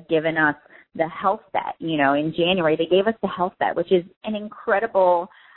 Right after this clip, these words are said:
um, incentive to help us get customers engaged into, into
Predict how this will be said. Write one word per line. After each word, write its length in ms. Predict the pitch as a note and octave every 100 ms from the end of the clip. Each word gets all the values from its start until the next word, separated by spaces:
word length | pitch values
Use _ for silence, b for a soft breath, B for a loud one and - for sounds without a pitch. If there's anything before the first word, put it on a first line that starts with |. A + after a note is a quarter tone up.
| B
um, 260 | F3 F3 F3
incentive 800 | F3+ G#3 - G#3 A3 A#3 F3+ F3
to 80 | F3+
help 260 | E3+ F3 F3
us 120 | E3 -
get 180 | E3+ D#3+ -
customers 760 | - G#3 - F#3 D#3+ D#3 D#3 - F3+
engaged 800 | E3+ E3 F3 G3+ E3 D#3+ - -
into, 720 | F3 E3+ - - D#3 D#3 D#3
into 300 | F#3 G3 G#3